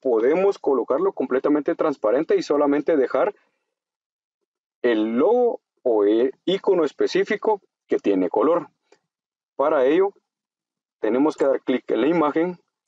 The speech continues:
nos vamos a formato, luego buscamos el comando color y lo definimos como transparente. Si damos clic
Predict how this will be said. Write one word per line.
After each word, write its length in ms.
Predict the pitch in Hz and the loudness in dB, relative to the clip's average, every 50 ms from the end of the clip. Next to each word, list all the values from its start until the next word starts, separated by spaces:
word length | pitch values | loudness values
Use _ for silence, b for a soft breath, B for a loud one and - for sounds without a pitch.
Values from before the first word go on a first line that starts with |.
| _ _ - | _ _ -10
nos 140 | 98 92 - | -10 -8 -6
vamos 320 | - 95 104 117 120 - | -6 -6 -4 -4 -4 -6
a 60 | 123 | -6
formato, 600 | - - 165 165 151 139 135 135 - 180 175 175 _ _ _ _ _ _ _ _ _ _ _ _ _ _ _ _ _ _ _ | -4 -2 0 0 2 0 0 0 -2 -2 -4 -4 _ _ _ _ _ _ _ _ _ _ _ _ _ _ _ _ _ _ _
luego 240 | - 120 120 127 127 | -4 -2 0 0 0
buscamos 380 | 113 110 - - 120 117 117 143 | 0 -2 -2 -2 -2 -2 0 -2
el 120 | 123 113 | -2 -2
comando 400 | - 113 98 95 92 95 92 90 | -4 -4 -4 -2 -2 -2 -2 -4
color 600 | - _ - 127 190 180 151 156 175 202 202 - _ _ _ _ _ _ _ _ _ _ _ _ _ _ _ _ _ _ _ _ _ _ _ _ _ _ _ _ _ _ _ _ _ _ _ _ _ _ _ _ _ _ _ _ _ _ _ _ | -4 _ 0 0 2 2 2 2 0 0 -4 -8 _ _ _ _ _ _ _ _ _ _ _ _ _ _ _ _ _ _ _ _ _ _ _ _ _ _ _ _ _ _ _ _ _ _ _ _ _ _ _ _ _ _ _ _ _ _ _ _
y 260 | - 202 226 247 - - | -4 -2 -2 -4 -4 -4
lo 200 | - - 156 143 | -2 0 2 2
definimos 520 | 131 131 - 131 117 127 135 147 143 135 | 2 0 0 0 0 0 0 0 0 -2
como 220 | - 139 123 113 104 | -2 -2 -2 -2 -2
transparente. 760 | - 107 101 95 - - 98 101 107 104 92 - 101 - _ _ _ _ _ _ _ _ _ _ _ _ _ _ _ | -2 -2 -4 -4 -4 -4 -2 -2 -2 -4 -4 -6 -8 -10 _ _ _ _ _ _ _ _ _ _ _ _ _ _ _
Si 840 | _ _ - - - - - - - 156 175 175 175 160 131 101 92 - | _ _ -20 -20 -20 -20 -20 -6 -4 -2 -2 0 0 0 -2 -2 -6 -10
damos 420 | - - 120 127 143 156 147 - - | -6 -4 -2 0 0 0 0 -2 -6
clic 300 | _ - 170 160 139 | _ -2 -2 -2 -2